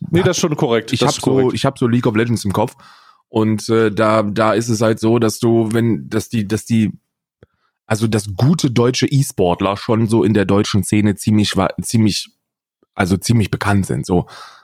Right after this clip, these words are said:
Speaker 2: da gibt's eine Handvoll und, und der Rest kann nicht mal, so nach dem Motto, ne? So kennt kein Sch-,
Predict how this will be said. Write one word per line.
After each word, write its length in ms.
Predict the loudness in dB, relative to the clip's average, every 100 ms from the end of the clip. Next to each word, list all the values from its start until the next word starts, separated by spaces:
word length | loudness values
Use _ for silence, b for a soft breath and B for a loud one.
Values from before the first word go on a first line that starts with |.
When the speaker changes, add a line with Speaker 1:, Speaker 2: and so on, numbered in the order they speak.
| B
Speaker 2:
da 100 | -6
gibt's 300 | -2 -4 0
eine 100 | 0
Handvoll 500 | 0 0 2 2 0 b b _
und, 340 | 0 0 0
und 400 | 0 2 0 -2 -2 -6 -8 -20 _
der 160 | -2 -2
Rest 180 | -2
kann 160 | -2 0
nicht 140 | 2
mal, 240 | 2 0 2
so 120 | 2
nach 140 | 2
dem 140 | 2 2
Motto, 260 | 2 2
ne? 240 | 2 2 2
So 120 | 0
kennt 240 | 0 -2 0
kein 160 | 0
Sch-, 400 | 0 -4 -6 -10